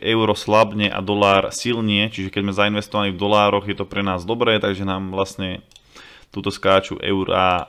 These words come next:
vlastne navyše, čiže neklesá to až toľko, keďže nám pomáha euro voči doláru, plus máme teda nejaké novinky na Etore, podľa názvu videa si asi pochopil, že sú tam nejaké novinky,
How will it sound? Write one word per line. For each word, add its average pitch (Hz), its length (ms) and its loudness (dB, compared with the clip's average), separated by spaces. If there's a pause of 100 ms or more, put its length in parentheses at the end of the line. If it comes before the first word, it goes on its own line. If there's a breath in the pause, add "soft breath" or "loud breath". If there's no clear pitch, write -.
vlastne 95 320 -4
navyše, 95 560 2
čiže 90 240 -8
neklesá 101 400 -2
to - 80 -4
až - 240 0
toľko, 127 320 2
keďže 110 240 -4
nám 101 160 -2
pomáha 101 320 -2
euro 104 240 0
voči 104 240 -4
doláru, 127 560 4 (320 loud breath)
plus 147 240 4
máme 127 240 4
teda 117 160 0
nejaké 117 320 0
novinky 143 400 0
na 127 240 4
Etore, 117 320 -2 (960 loud breath)
podľa 92 560 -2 (160)
názvu 98 320 -2
videa 98 320 0
si - 80 -10
asi 90 400 -4 (960 soft breath)
pochopil, 110 800 0
že 98 80 -8
sú 101 160 -12
tam 98 160 -6
nejaké 92 320 -4
novinky, 110 560 -4